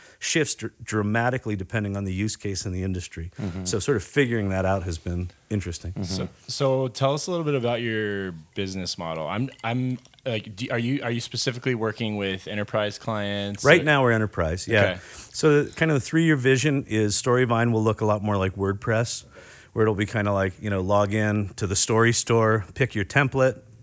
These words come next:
Speaker 1: I'm a dentist, you know, I want a patient testimonial, swipe your credit card and go. Um, right now it's, it's more bespoke. So when we work with Pfizer, we'll, we'll figure out what kind of stuff they wanna do.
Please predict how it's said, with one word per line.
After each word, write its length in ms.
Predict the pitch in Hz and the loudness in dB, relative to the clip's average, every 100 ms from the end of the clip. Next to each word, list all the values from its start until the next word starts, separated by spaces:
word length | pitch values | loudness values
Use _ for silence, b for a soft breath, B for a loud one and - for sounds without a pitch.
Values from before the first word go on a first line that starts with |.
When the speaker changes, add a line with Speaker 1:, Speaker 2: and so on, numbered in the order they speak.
| - - - - - - - | -20 -20 -20 -20 -20 -16 -4
Speaker 1:
I'm 160 | 120 | 2
a 60 | 120 | 2
dentist, 800 | 101 120 117 123 110 - - - - | 4 4 4 2 0 0 -4 -10 -6
you 100 | 110 | -2
know, 120 | 104 | 0
I 120 | 107 | 2
want 140 | 120 | 2
a 40 | 117 | 2
patient 360 | 120 113 117 98 | 0 0 -2 -2
testimonial, 720 | 110 - 110 110 110 107 98 B B - | -2 0 0 2 0 0 -4 B B -6
swipe 280 | - 113 | 0 2
your 100 | 110 | 2
credit 300 | 92 110 101 | 0 2 2
card 240 | - 98 95 | 0 -2 0
and 100 | 92 | 2
go. 280 | 104 98 101 B B B B | 4 4 0 B B B B
Um, 220 | 113 117 | 2 4
right 180 | 131 143 | 6 6
now 200 | 131 127 | 6 4
it's, 180 | 117 - | 2 -2
it's 180 | 123 123 | -4 2
more 160 | 117 | 2
bespoke. 500 | 107 107 - 101 95 | 2 -2 0 0 0
So 120 | - | -2
when 120 | 107 107 | 0 0
we 80 | 104 | 0
work 180 | 104 | -2
with 160 | 110 - | -4 -4
Pfizer, 500 | 95 98 95 98 98 | -2 -2 -2 -6 -6
we'll, 280 | 92 90 87 | -4 -4 -4
we'll 280 | 92 90 90 | -4 -4 -4
figure 380 | - - 98 95 | -6 -4 0 0
out 140 | 82 | 0
what 200 | 95 95 | -4 -2
kind 140 | 107 | -2
of 60 | 92 | -4
stuff 260 | - 95 - | -2 -4 -2
they 120 | 95 | -4
wanna 240 | 90 90 | -2 -4
do. 360 | 92 135 123 | 0 2 2